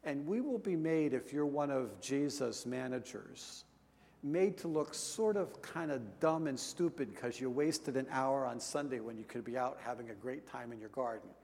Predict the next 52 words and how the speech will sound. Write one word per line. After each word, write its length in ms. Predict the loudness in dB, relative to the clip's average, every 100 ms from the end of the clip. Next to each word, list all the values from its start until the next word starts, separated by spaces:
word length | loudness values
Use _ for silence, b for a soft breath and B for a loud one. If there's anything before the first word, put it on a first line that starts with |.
| -4
if 200 | -4 -4
you're 100 | -4
into 300 | -4 -2 -4
gardening. 600 | 2 2 2 -2 -10 -14 -16 -12
I 300 | -8 -6 -8
ain't, 340 | -8 -8 -8 -4
but 140 | 0
if 200 | 2 0
you 100 | -2
are. 500 | 2 2 2 -2 -10 -18 -20 -20 _ _ B B B
Or 180 | 8 10
you 160 | 8 6
could 200 | 4 4
be 120 | 4
riding 400 | 4 6 6 2
your 100 | 0
motorcycle, 680 | 2 4 2 0 -2 -4 -4
'cause 220 | -4 -2
this 140 | -2
is 80 | -2
the 100 | -4
best 300 | -4 -4 -4
time 200 | -6 -4
to 100 | -4
ride 260 | -2 -2 -2
your 120 | -4
motorcycle. 640 | -2 -2 -2 -4 -4 -8 B 2
All 180 | 4 6
deference 520 | 4 2 -2 -8 -10
to 160 | -12
Steve, 460 | -10 -8 -4 -4 -6 B B -8
but 100 | -4 4
I 120 | 4
don't 160 | 4 2
own 180 | 2 4
a 40 |
motorcycle. 720 | 2 -2 -2 -4 -6 -8 -12 -12 B B B 6
Or 160 | 6
you 120 | 6
could 180 | 2 2
be 120 | 2
at 80 | 2
home 380 | 4 4 4 4
reading 260 | 4 4 0
a 60 |
book, 340 | 4 6 6 4
which 180 | 4
is 120 | 4 8
what 180 | 8
I 160 | 8 6
normally 600 | 10 12 12 10 6 2
do, 360 | 2 2 0